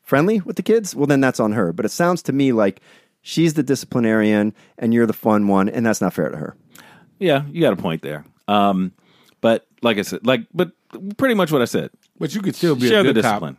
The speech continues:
Speaker 3: and say, "Well, you need to listen to your mom."
Speaker 2: Yeah.
Speaker 1: Yeah.
Speaker 3: But you're still the good cop.
Speaker 1: Always,
Speaker 2: Of course.
Speaker 1: yeah, yeah, yeah.
Speaker 2: Mm-hmm. All right, number two.
Speaker 1: Number two.
Speaker 2: Thank you, Timmy.
Speaker 1: Thank you, Timmy. Number two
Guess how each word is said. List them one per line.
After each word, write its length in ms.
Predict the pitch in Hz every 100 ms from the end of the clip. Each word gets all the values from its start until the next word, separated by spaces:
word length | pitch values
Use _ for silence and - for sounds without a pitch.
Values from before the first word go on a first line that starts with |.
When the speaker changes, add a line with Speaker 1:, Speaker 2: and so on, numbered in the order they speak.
| -
Speaker 3:
and 180 | 101 101
say, 380 | - 104 101 101
"Well, 200 | 107 104
you 160 | 110
need 220 | 113 131 101
to 80 |
listen 260 | 101 92 92
to 140 | -
your 100 | 90
mom." 200 | 87 87 85
Speaker 2:
Yeah. 320 | 143 131 131
Speaker 1:
Yeah. 180 | - 202 -
Speaker 3:
But 120 | - 120
you're 80 | 123
still 200 | 170 127
the 80 |
good 160 | 104 98
cop. 220 | 113 98 -
Speaker 1:
Always, 260 | 156 151 107
Speaker 2:
Of 80 | 113
course. 20 |
Speaker 1:
yeah, 200 | 123 190 -
yeah, 100 | 135
yeah. 140 | 104 82 - _ _ -
Speaker 2:
Mm-hmm. 600 | 104 101 - - - 123
All 60 |
right, 140 | 113 104
number 200 | 120 120
two. 220 | 127 85 _ _ _
Speaker 1:
Number 420 | - 117 165 165 175
two. 540 | - 185 175 180 190 -
Speaker 2:
Thank 160 | 196
you, 60 | 131
Timmy. 340 | 151 131 127 - _ _ _ _ -
Speaker 1:
Thank 160 | 123 113
you, 60 |
Timmy. 400 | - 127 131 135 - -
Number 240 | 131 139
two 480 | 139 - 151 160 160